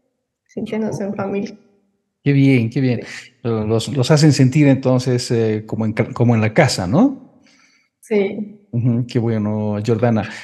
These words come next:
Speaker 2: Ahora, todos los negocios, eh, tienen, eh, competencia, ¿no es cierto? En el caso de ustedes, obviamente, eh, tienen competencia. ¿Qué opinas acerca de ellos?
Speaker 1: Creo que sí, más bien,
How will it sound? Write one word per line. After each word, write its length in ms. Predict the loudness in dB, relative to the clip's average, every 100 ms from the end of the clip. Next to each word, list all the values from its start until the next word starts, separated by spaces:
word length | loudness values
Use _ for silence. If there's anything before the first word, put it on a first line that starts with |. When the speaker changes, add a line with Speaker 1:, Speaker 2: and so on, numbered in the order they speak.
| -12
Speaker 2:
Ahora, 360 | 2 4 4 2
todos 220 | 2 4
los 140 | 6 6
negocios, 640 | 6 4 4 2 0 2
eh, 180 | 2 0 2
tienen, 500 | 4 6 6 6 4
eh, 160 | 0
competencia, 720 | -2 -2 -2 -4 -6 -8 -12 -8 -2
¿no 80 |
es 60 | 2
cierto? 300 | 2 2 2
En 80 | 2
el 80 | 4
caso 280 | 2 2 0
de 60 |
ustedes, 400 | 0 0 2 2
obviamente, 760 | 2 2 4 2 2 0 -2 -4
eh, 40 |
tienen 300 | -4 -2 -2
competencia. 580 | -4 -6 -6 -6 -4 -4 -6 -12 -2
¿Qué 120 | 2
opinas 420 | 6 6 6 6
acerca 360 | 4 4 4 4
de 200 | 8 8
ellos? 460 | 6 2 -6 -18 -20 _ _ _ _ _ _ _ _ _ _ _ _ _ _ _ _
Speaker 1:
Creo 220 | 2 2
que 80 | 0
sí, 180 | 0 0
más 200 | 0 2
bien, 480 | 4 4 2 -6